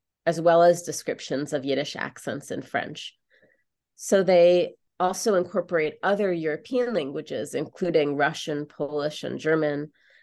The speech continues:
And then sometimes, as in the case with Elsa Triolet, um, they might leave Hebrew and Yiddish out altogether, um,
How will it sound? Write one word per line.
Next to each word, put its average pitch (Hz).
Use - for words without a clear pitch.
And 170
then 175
sometimes, 180
as 156
in 160
the 151
case -
with 160
Elsa 151
Triolet, 160
um, 151
they 151
might 160
leave 165
Hebrew 160
and 151
Yiddish 151
out 147
altogether, 165
um, -